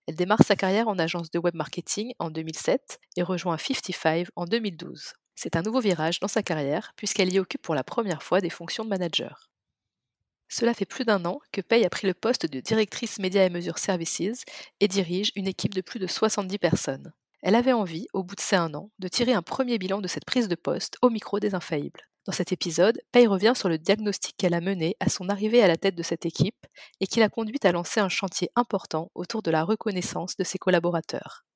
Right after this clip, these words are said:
Cet épisode devrait vous donner des idées quant à la multiplicité des actions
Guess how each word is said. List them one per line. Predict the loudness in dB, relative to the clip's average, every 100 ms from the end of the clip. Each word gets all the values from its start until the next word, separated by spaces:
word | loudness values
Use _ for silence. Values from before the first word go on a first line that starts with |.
| _
Cet | -4 -2 -2
épisode | -4 2 2 4
devrait | 4 4
vous | 2
donner | 0 2
des | 2 0 -2
idées | 0 -2 -2 -8
quant | -6
à | 0
la | 0 0
multiplicité | -4 -10 -6 -4 -2 0
des | 2 4
actions | 2 2 -4 -8